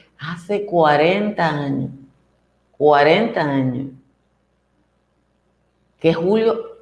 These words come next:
más de cuarenta años, cuarenta y cuatro años hace que don Julio Sauri, un legendario director de la C D E, dijo que los apagones los producían las chichiguas,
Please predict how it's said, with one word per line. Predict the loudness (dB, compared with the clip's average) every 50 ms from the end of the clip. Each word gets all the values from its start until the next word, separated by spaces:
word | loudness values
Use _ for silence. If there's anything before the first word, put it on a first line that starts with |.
| _
más | 0 2 4 4 4 4
de | 4 2
cuarenta | 2 2 2 2 2 0 0 -2 -2 0
años, | 0 -2 -2 -2
cuarenta | 0 0 2 2 2 0 -2 -4 -4 -2 -2 -2
y | -2 -4 -4 -6 -6 -2
cuatro | 0 2 2 2 0 0 0 0
años | 0 0 0 0 -2 -2 -2
hace | -4 -4 -6 -10 -8
que | -4 -4 -2
don | -2 -2 -2 -2 -2
Julio | 0 0 2 2 2 2 0
Sauri, | 0 -4 -2 0 0 0 0 -2 -4 -6 -10 -12 -20 _ _ _ _ _ _ _ -4
un | 0 2 2
legendario | 4 2 2 2 0 0 0 2 2 2 2 2 2 0 0
director | 0 0 -2 -2 -6 -6 -4 -2 -2 0 -2 -2
de | -2 -2
la | -2 -2 -6
C | -6 -8 -8 -6
D | -6 -4 -4 -4 -4 -6
E, | -6 -10 -14 _ _ _ _ _ _
dijo | _ -2 0 2 2 2 2 2
que | 2 2 2
los | 2 2 0
apagones | -2 -2 -2 -4 -2 -2 -2 -2 0 0
los | -2 -2 -2
producían | -4 -4 -2 -2 -2 -4 -4 -4 -2 -2
las | -2 -4 -4
chichiguas, | -6 -16 -10 -4 -4 -4 -4 -4 -8 -12